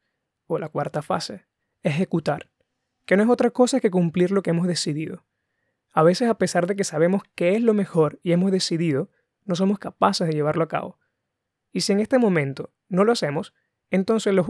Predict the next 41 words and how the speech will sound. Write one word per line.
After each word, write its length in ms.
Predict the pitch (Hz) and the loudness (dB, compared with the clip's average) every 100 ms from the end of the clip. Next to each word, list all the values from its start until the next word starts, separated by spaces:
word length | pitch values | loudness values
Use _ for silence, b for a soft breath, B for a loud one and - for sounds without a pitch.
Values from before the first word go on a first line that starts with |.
| - | -2
los 180 | 175 - | -4 -4
primeros 440 | _ 180 214 269 | _ 0 2 2
tres 140 | 247 | 0
pasos 420 | - 208 202 240 196 | 4 2 2 -2 0
no, 100 | 196 - | -2 0
no 120 | 190 | 2
han 80 | 202 | 2
servido 320 | 226 220 226 | 2 2 2
para 220 | 226 165 156 | 0 -6 -6
nada. 380 | 233 190 196 _ _ _ _ _ _ _ | -6 -8 -12 _ _ _ _ _ _ _
No 140 | 170 | -2
te 100 | 175 | 2
dejes 200 | 214 220 | 2 4
vencer 360 | 208 170 170 165 | 0 2 0 0
ni 140 | 170 | 0
por 180 | 233 247 | 0 0
el 80 | 190 | 0
miedo, 460 | 165 160 160 202 - _ - _ | 2 2 2 0 -6 _ -20 _
ni 120 | 165 | -4
por 160 | 170 | -4
la 120 | 160 160 | -4 -8
flojera. 580 | 180 151 170 - 180 _ _ _ _ _ _ _ _ | -10 -6 -4 -4 -8 _ _ _ _ _ _ _ _
Y 380 | 196 196 185 - - | -4 -4 -6 -12 -4
no 140 | 208 | 2
te 80 | 247 | 2
dejes 180 | 277 254 | 2 2
sobre 220 | 202 180 | 2 4
todo 140 | 208 | 2
vencer 220 | 214 180 | 2 0
por 140 | 170 190 | 0 -2
el 80 | 165 | -2
compromiso. 720 | 156 147 151 143 147 - - _ | -6 -6 -6 -6 -8 -12 -16 _
A 100 | - | -2
veces 220 | 170 196 | -2 0
le 80 | 190 | -2
tenemos 360 | 170 170 175 - | 0 -2 -2 -2
un 140 | 170 | -2
miedo 300 | 170 175 175 | 2 4 4
enorme 520 | - 147 165 175 160 160 | 2 -2 0 0 -2 -8
al 100 | - | -10
compromiso. 560 | 151 - - 185 - | -12 -10 -12 -12 -14